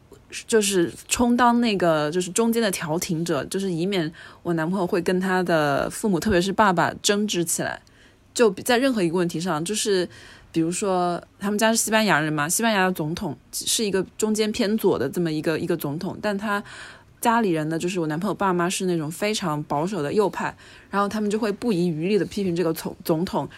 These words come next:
然后就会说，他爸爸就会说，“哦，现在已经有科学证实这个总统他是一个自恋狂，他是一个偏执狂，他有精神分裂。”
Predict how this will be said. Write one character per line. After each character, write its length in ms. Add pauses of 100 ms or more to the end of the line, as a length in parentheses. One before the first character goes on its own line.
(100)
然 100
后 80
就 140
会 100
说， 320 (300)
他 80
爸 140
爸 80
就 100
会 100
说 320 (500)
，“哦， 220
现 180
在 120
已 100
经 100
有 140
科 240
学 220
证 260
实 320 (240)
这 160
个 80
总 260
统 280
他 180
是 180
一 80
个 240
自 260
恋 260
狂， 280 (280)
他 120
是 120
一 20
个 120
偏 280
执 220
狂， 260
他 120
有 100
精 180
神 200
分 220
裂。” 240